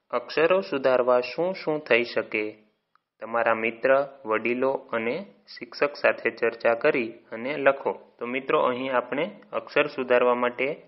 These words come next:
શું શું થઈ શકે તેની વાત છે. તો વહેલી સવારે ઠંડા પાણીમાં હાથ બોળીને લખાય, ચિત્ર દોરવાનો વારંવાર મહાવરો કરી શકાય,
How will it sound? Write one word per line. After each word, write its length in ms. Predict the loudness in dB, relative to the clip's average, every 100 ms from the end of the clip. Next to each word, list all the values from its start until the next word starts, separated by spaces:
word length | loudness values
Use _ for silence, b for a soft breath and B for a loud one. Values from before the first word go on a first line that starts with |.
| _ _
શું 180 | -8 -8
શું 280 | -6 -6 -6
થઈ 200 | 0 0
શકે 340 | 0 -6 -2
તેની 340 | 0 0 0 2
વાત 500 | 4 2 -2 -20 _
છે. 220 | -6 -4 -6 -20 _ _ _ _
તો 120 | -14 -6
વહેલી 360 | -4 -2 -4
સવારે 420 | 0 4 4 4
ઠંડા 380 | 2 -2 0 2
પાણીમાં 460 | 2 0 0 0 0
હાથ 360 | 4 2 2
બોળીને 440 | -4 -2 -2 -4 -4
લખાય, 460 | -4 -2 2 2 0 -12 b b b _ _
ચિત્ર 320 | -14 -4 -2
દોરવાનો 540 | 0 0 4 4 4 2
વારંવાર 500 | 2 2 4 4 2
મહાવરો 600 | 2 2 4 4 4 0
કરી 280 | 2 0 0
શકાય, 540 | -4 -2 2 2 0